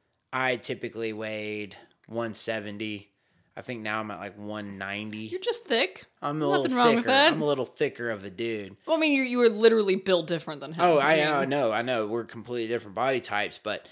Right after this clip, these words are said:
Speaker 1: it's still whenever your metric that you're selecting for is dependent upon how much you weigh, which is true. Like,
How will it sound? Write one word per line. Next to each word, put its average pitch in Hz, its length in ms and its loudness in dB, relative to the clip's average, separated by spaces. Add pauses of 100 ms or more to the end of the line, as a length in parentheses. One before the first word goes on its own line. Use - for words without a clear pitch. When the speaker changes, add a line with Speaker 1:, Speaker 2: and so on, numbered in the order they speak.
(240)
Speaker 1:
it's 127 180 -2
still 143 300 2
whenever 127 320 -2
your 107 220 -8
metric 107 600 -4
that 95 140 -6
you're 92 120 -10
selecting 117 640 -4
for 90 520 -10
is 110 180 -10
dependent 117 480 -10
upon 101 500 -10
how 110 140 -8
much 107 220 -8
you 98 160 -12
weigh, 117 600 -6
which 113 240 -6
is 101 100 -6
true. 147 360 0
Like, 107 300 -6